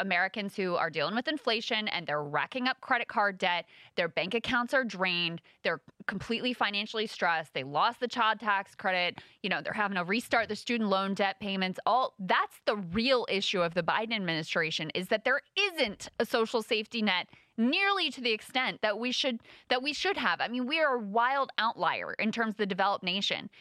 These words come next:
in terms of just the basic needs of our people being met.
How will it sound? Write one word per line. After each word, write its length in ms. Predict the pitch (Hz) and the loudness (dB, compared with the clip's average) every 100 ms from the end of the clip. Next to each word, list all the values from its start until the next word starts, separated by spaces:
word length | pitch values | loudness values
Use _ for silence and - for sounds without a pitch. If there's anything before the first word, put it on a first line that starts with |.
| - | -8
in 120 | 208 214 | -6 -2
terms 280 | 240 220 | -2 -2
of 80 | 214 | -2
just 240 | 208 208 - | -2 -2 -2
the 80 | 202 - - | -4 -4 -4
basic 580 | 220 240 - 214 - - - - | -4 -4 -2 -2 -2 -14 -20 -4
needs 480 | 202 220 226 202 190 | 0 2 2 0 0
of 100 | 175 | 2
our 100 | 180 | 0
people 320 | 185 226 202 | 0 -2 -2
being 340 | 185 170 165 175 | 0 -2 -2 0
met. 280 | 185 180 | 0 -2